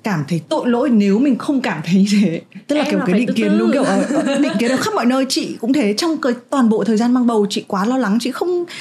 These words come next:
Speaker 1: nghĩ về, về chuyện kết nối gì hết.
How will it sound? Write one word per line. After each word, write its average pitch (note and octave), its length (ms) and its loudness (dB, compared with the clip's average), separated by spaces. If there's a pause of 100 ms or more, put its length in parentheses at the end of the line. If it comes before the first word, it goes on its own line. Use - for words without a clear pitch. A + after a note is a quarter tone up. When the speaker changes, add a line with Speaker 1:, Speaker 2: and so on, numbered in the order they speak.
(160)
Speaker 1:
nghĩ C#4+ 300 2
về, D#4+ 280 -4 (500)
về C4+ 300 -2
chuyện - 260 -2 (240)
kết F#4 120 -4
nối C#4 380 2
gì D#4 140 0
hết. E4+ 220 0